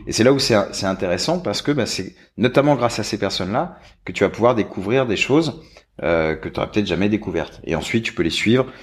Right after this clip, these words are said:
à travers un fil d'actualité qu'on appelle chez nous le live, qui fonctionne comme Twitter. Et tu vois toutes les dernières activités, euh, de tes potes, enfin, de tes éclaireurs.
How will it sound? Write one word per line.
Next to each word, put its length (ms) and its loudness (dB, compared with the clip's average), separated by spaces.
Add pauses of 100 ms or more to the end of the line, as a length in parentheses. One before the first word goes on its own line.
(160)
à 80 -14
travers 300 2
un 80 0
fil 240 -2
d'actualité 800 0 (120)
qu'on 120 -4
appelle 160 -2
chez 120 -4
nous 80 -6
le 120 0
live, 240 4
qui 100 -10
fonctionne 300 -8
comme 160 -4
Twitter. 360 0 (440)
Et 60 -10
tu 100 -4
vois 160 4
toutes 160 -6
les 80 2
dernières 280 2
activités, 640 -2
euh, 600 -10
de 140 -8
tes 140 -8
potes, 360 -4
enfin, 260 -2 (220)
de 80 -8
tes 240 -2
éclaireurs. 400 -8